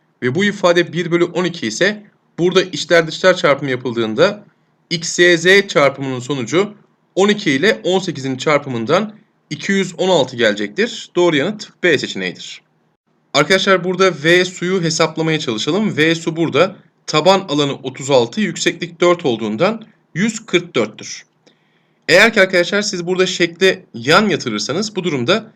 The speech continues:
sizin taban alanınız ne olacaktır?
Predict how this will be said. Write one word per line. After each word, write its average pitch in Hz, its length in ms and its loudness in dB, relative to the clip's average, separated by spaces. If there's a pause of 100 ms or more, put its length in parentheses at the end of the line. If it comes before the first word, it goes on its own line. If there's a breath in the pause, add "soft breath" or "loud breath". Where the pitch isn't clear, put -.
(180 loud breath)
sizin 208 460 0
taban 202 440 2
alanınız 139 580 -2
ne 180 80 0
olacaktır? 156 520 0